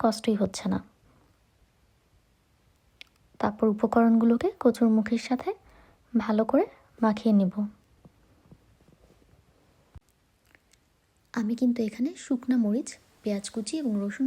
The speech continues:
কুচিকে সরিষার তেলে আলাদা করে ভেজে নিয়েছি। আপনারা চাইলে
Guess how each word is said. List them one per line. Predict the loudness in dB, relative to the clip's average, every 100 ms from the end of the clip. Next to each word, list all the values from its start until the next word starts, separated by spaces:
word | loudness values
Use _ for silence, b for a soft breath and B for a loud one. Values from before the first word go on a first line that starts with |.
| -4
কুচিকে | -8 -12 -16 -16 b b b -12
সরিষার | -4 -4 -6 -12 -6
তেলে | -4 -4 -8 _ _ -6
আলাদা | -4 -4 -4
করে | -4 -4
ভেজে | -4 -2 -2
নিয়েছি। | -2 -4 -10 -12 b b b b b _ -10
আপনারা | -6 -4 -4 -4
চাইলে | -4 -4